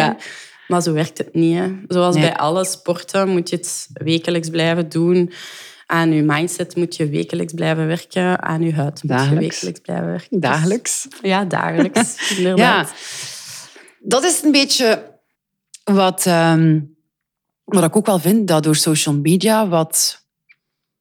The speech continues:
Speaker 1: verdorven wordt, is van, "Ah ja, wil je er beter uitzien? Ah ja, doe een uitspuiting, laat je leegzuigen." Eh, allee, pas op, ik heb niets tegen, eh,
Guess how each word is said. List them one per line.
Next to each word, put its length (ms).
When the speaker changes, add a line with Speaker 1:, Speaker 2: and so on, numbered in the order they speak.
Speaker 1:
verdorven 580
wordt, 340
is 180
van, 240
"Ah 160
ja, 240
wil 260
je 280
er 120
beter 260
uitzien? 360
Ah 100
ja, 240
doe 260
een 80
uitspuiting, 560
laat 160
je 60
leegzuigen." 540
Eh, 140
allee, 120
pas 100
op, 100
ik 120
heb 80
niets 180
tegen, 280
eh, 200